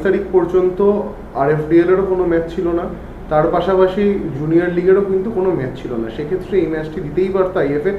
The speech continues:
যেখানে already ডায়মন্ড হারবার ফুটবলও প্র্যাকটিস শুরু করে দিয়েছিল। সেখানে তার প্রায় এক মাস পরে এই ম্যাচটা দেওয়া এবং এমন একটা জায়গায় চলে গেছে যে ম্যাচটা হয়তো ওয়াকওভার পাবে ইস্ট বেঙ্গল।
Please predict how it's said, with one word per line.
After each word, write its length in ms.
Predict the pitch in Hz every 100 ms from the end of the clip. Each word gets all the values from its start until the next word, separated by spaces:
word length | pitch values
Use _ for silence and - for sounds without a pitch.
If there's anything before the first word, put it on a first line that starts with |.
| - - -
যেখানে 400 | 151 151 156 156 147 - - - - - - - - - - - -
already 320 | 160 160 160
ডায়মন্ড 240 | 156 143 160
হারবার 260 | 165 165
ফুটবলও 440 | 165 - 143 160 170
প্র্যাকটিস 320 | 160 - 156
শুরু 240 | 151 160 165
করে 160 | 160
দিয়েছিল। 300 | 127 123 120 123 - - -
সেখানে 440 | - 202 208 214 214 - -
তার 140 | 185 190
প্রায় 140 | 226 233
এক 180 | 185 170
মাস 100 | 180 180
পরে 120 | 180
এই 100 | 170
ম্যাচটা 320 | 147 139 175
দেওয়া 240 | 165 196
এবং 220 | 175 151 156 151 - - - -
এমন 220 | 156 170
একটা 180 | 202 226
জায়গায় 320 | 190 175 190
চলে 200 | 190 185
গেছে 220 | 185 202
যে 100 | 226
ম্যাচটা 340 | 208 147 - 175
হয়তো 240 | 175 202
ওয়াকওভার 420 | 139 123 147 143
পাবে 280 | 147 143 139
ইস্ট 240 | 123 117 127
বেঙ্গল। 280 | 120 117